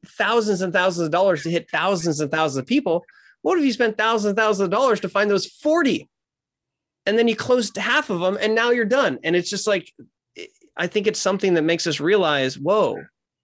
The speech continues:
And I'll ask people, like, "Okay, how much is in your budget when I work with a startup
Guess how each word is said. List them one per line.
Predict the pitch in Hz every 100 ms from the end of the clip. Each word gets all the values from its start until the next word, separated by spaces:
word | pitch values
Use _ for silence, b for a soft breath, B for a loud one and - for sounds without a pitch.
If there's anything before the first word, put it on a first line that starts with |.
| _ _ _ _ _ _ _ _ _ 302 - -
And | 185
I'll | 202
ask | 214 -
people, | 202
like, | 170 165
"Okay, | 185 165
how | 180
much | 220 208 -
is | - 185 175
in | 180
your | 170
budget | 147 156 143 147 147
when | 156 147
I |
work | 147 147
with | 135
a |
startup | 135 147 123